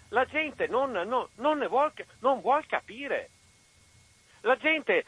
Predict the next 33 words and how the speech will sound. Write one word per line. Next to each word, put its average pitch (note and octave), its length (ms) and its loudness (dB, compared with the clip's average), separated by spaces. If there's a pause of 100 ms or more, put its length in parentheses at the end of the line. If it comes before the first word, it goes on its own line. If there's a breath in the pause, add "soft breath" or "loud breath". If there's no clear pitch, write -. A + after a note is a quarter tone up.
magari B3 360 2
deve G3 220 2
fare B3+ 280 4
un, F#3 300 -2
un G3+ 240 0
chilometro, C#3+ 840 2 (280)
eh, A3+ 200 -2
con D4 120 -2
la D4 100 4
bicicletta C4+ 500 -8
una E3 120 -2
pedalata G#3+ 520 -2
fa F#3 160 -2
meglio, E3+ 460 -4 (180)
ma C4 120 -2
usa D4+ 240 0
la G3+ 100 4
macchina. G3 540 -4 (1400 soft breath)
Fare D4 220 2
una C#4+ 120 -2
camminata C4+ 580 0
fa E3+ 160 -2
bene, B3+ 320 -4
ma A#3+ 160 -2
se C4 80 -10
non C4 140 -2
glielo C4 180 -2
impone C4 400 -2
il F#3+ 60 -2
medico G#3+ 520 -4
che G#3+ 220 -2
deve G3+ 260 -4
camminare, F#3+ 640 2